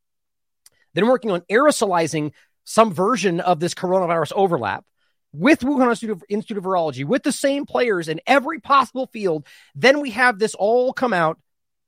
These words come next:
and it's like a string tying them all together. I mean, I just, y-, you'll see what I mean as we go through this today.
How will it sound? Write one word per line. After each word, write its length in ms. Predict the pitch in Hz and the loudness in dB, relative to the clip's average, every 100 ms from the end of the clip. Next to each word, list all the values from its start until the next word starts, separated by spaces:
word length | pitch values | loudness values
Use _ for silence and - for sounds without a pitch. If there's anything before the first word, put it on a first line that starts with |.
| _ _ _ _ - | _ _ _ _ -2
and 160 | 180 | -2
it's 260 | 170 - - | -2 -10 -2
like 220 | 170 - - | -2 -2 -10
a 80 | 147 | -8
string 440 | - - 247 170 | -8 -6 -4 -4
tying 280 | - 185 180 | -4 -4 -4
them 140 | 156 | -2
all 120 | 160 165 | -4 -4
together. 500 | 135 156 123 - - _ _ _ _ _ _ _ _ | -2 -2 -2 -8 -20 _ _ _ _ _ _ _ _
I 60 | 175 | -2
mean, 140 | 190 180 | 0 2
I 180 | 196 | 2
just, 240 | 185 156 - | 2 -6 -14
y-, 140 | 160 - - | -18 -20 -10
you'll 180 | 190 262 | -2 -2
see 160 | - | -2
what 140 | 240 214 | -2 -2
I 60 | |
mean 180 | 208 175 | 0 -2
as 100 | 139 | -2
we 80 | 147 | -4
go 140 | 151 | -4
through 160 | 147 147 | -4 -6
this 140 | 135 | -8
today. 320 | - 120 - | -10 -12 -12